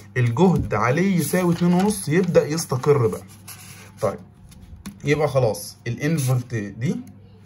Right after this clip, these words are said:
موجود عليها اتنين ونص. طيب الفيدباك بقى اللي هي النون انفرتنج عملتها بالشكل ده، عشرة كيلو وواحد كيلو ثابته وعشرة كيلو متغيره، بحيث ان لما الجهد الكبير يوصل عند خمسة وعشرين او تقريباً سبعة وعشرين كيلو،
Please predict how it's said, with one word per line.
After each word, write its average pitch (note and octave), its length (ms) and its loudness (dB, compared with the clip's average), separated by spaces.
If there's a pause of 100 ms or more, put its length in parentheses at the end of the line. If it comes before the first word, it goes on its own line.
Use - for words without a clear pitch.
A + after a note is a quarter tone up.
موجود A#2+ 360 0
عليها C3 240 2
اتنين A#2+ 300 -4
ونص. A#2+ 380 -4
طيب G2+ 240 -4
الفيدباك C#3+ 480 0
بقى D3+ 380 2
اللي G#2+ 180 -2
هي C3 60 2
النون C3 260 0
انفرتنج B2 560 -2 (520)
عملتها B2+ 380 2
بالشكل A#2 440 -4
ده، E2+ 120 -12 (300)
عشرة C3 320 0
كيلو E3 300 -2
وواحد A#2+ 480 0
كيلو F3+ 400 0
ثابته E3 400 -2 (140)
وعشرة B2 340 -2
كيلو C#3+ 240 -2
متغيره، G#2+ 420 0 (420)
بحيث D#3+ 280 0
ان B2+ 160 2
لما G#2+ 220 0
الجهد C3+ 280 -2
الكبير A#2+ 360 -6
يوصل B2+ 300 -2
عند G#2+ 240 -2
خمسة C#3+ 300 -4
وعشرين G#2+ 400 -2
او G2+ 100 -6
تقريباً B2+ 360 -4
سبعة C3+ 240 -2
وعشرين C3 320 -4
كيلو، E3 280 -2